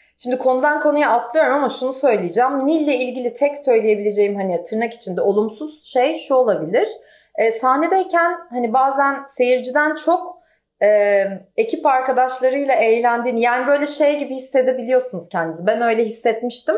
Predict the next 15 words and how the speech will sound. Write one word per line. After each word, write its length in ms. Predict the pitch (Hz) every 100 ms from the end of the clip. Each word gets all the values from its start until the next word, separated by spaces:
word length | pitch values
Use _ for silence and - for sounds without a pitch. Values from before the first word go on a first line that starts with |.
| - - -
Hatta 400 | 277 285 269 214
Bostancı'da 640 | 233 - 277 269 233 214
öyle 180 | 240 240
hissettiğim 580 | - - 254 254 269 254
için 280 | - 294
"Bir 80 | 247
daha 240 | 240 233 240
konserine 420 | 233 240 240 285
gitmeyeceğim 600 | 294 - 240 196 202 196
ya." 160 | 208
falan 380 | 208 214 214 220
deyip 180 | 226 -
böyle 240 | 208 247
trip 260 | - 233 -
atmıştım. 580 | 190 - - - 320